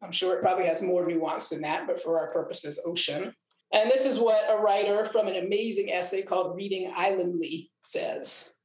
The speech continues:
"The depth of Moana resists the common understanding that anything is fathomable.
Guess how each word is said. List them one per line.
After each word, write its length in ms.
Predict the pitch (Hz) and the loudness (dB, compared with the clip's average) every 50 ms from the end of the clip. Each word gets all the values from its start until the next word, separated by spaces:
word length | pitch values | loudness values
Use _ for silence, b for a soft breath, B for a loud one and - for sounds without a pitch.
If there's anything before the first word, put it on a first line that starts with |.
| b b b _ _ | b b b _ _
"The 100 | 233 233 | 2 4
depth 300 | 226 240 247 - - 339 | 4 4 4 4 4 4
of 100 | 311 - | 4 4
Moana 580 | 269 269 254 240 226 208 208 214 202 196 196 | 4 4 4 4 4 4 4 4 2 2 2
resists 440 | 190 190 180 180 190 202 202 - - | 2 0 0 0 0 0 -2 -2 -2
the 80 | - 202 | -4 -4
common 360 | 208 214 214 208 208 214 208 | 0 0 2 2 2 2 2
understanding 600 | 202 196 202 208 - - 196 190 196 190 190 185 | 2 0 0 -2 -2 -2 0 0 0 0 0 -2
that 140 | 180 180 - | -4 -2 -2
anything 480 | 214 220 233 240 240 - 233 214 214 208 | 0 0 0 0 0 0 -2 0 0 0
is 160 | 196 196 - | -2 -2 0
fathomable. 760 | - 190 175 170 165 175 170 165 165 - 147 147 - - - | 0 0 0 2 0 -2 -2 -4 -4 -6 -10 -14 -16 -16 -18